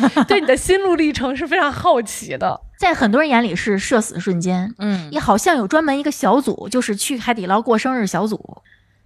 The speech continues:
Speaker 1: 可是我觉得大家其实都很贱，都很享受。我们就是去体验的，就是你知道这是一个很尴尬的瞬间，可能会经历一些社死的这个画面。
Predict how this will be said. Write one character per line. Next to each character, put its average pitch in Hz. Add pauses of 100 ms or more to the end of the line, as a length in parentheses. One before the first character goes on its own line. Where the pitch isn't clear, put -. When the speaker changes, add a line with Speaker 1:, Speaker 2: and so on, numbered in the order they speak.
(260)
Speaker 1:
可 349
是 403
我 262
觉 254
得 330
大 302
家 302
其 294
实 294
都 339
很 320
贱， 190
都 254
很 240
享 180
受。 196 (300)
我 240
们 262
就 605
是 339
去 339
体 220
验 214
的， 165 (680)
就 381
是 330
你 233
知 311
道 262
这 269
是 226
一 196
个 214
很 185
尴 240
尬 233
的 185
瞬 180
间， 185
可 214
能 185
会 254
经 247
历 220
一 208
些 214
社 240
死 185
的 180
这 214
个 180
画 196
面。 208